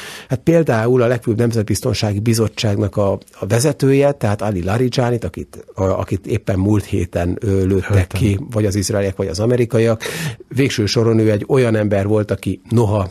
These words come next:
Speaker 1: a kemény vonalas, ö, sokkal jól megértette magát, de mégiscsak aktív munkakapcsolatot ápolt több öl-, öbölországgal, Oroszországgal, tehát alapvetően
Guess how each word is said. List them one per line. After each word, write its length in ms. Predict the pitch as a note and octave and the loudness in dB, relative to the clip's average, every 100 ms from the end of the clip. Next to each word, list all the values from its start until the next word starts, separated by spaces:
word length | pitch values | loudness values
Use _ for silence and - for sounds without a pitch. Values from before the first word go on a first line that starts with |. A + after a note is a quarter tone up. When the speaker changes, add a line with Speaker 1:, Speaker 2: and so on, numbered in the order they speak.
| - | -6
Speaker 1:
a 140 | G2+ | -8
kemény 360 | - A2 G#2+ G2+ | -2 0 0 0
vonalas, 560 | G2+ G2+ G#2 F#2+ - A2+ | 0 0 0 -2 -4 -2
ö, 220 | A#2 G#2 | 0 0
sokkal 400 | G2 A2+ - G#2 | 0 -4 -2 0
jól 220 | G#2 B2 | 2 2
megértette 580 | A2+ G#2 A2 - G#2+ - | 2 0 0 -2 -4 -2
magát, 440 | F#2+ G#2 A#2 A#2 A2 | -2 0 -2 -2 -2
de 140 | G2 | 0
mégiscsak 720 | A2+ B2+ A#2+ A2 - A2+ - | 2 2 2 -2 0 -2 0
aktív 320 | A2 - A2+ | -4 -2 0
munkakapcsolatot 840 | G#2+ G2+ G#2+ G#2+ - - G2 G2+ G2 | 0 0 -2 -2 -4 -2 -2 -2 -2
ápolt 360 | F#2+ G#2 F#2+ | -2 -2 -2
több 240 | - F2+ - | -2 -4 0
öl-, 180 | B2 B2+ | 0 0
öbölországgal, 960 | B2 A#2 A2 G2+ A2+ G#2+ F#2+ G#2 G#2 - - | 2 2 2 0 -2 -2 0 0 0 -4 -6
Oroszországgal, 1000 | A#2 A#2 G#2+ A#2 G#2 - G#2+ G2 G#2+ G#2+ - - | 0 2 2 2 2 2 0 0 0 0 -4 -8
tehát 220 | - G#2 | -4 0
alapvetően 840 | C3+ A#2+ - A2 - G#2 A2+ A#2+ | 0 0 0 -4 0 2 2 0